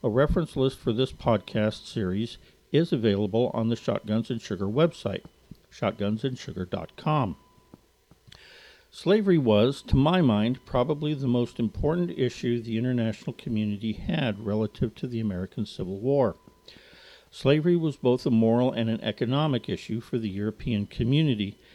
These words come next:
and sometimes these two issues conflicted when it came to American slavery.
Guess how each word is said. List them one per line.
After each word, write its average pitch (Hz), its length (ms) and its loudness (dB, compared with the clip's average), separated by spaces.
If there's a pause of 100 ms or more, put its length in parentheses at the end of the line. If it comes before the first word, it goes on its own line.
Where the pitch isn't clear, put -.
(220)
and 110 200 -4
sometimes 117 640 0
these 135 240 -4
two 156 260 -2
issues 117 340 -4
conflicted 131 680 -4
when 117 160 0
it 123 100 -4
came 117 260 -4
to - 160 -4
American 95 460 -2
slavery. 127 640 -2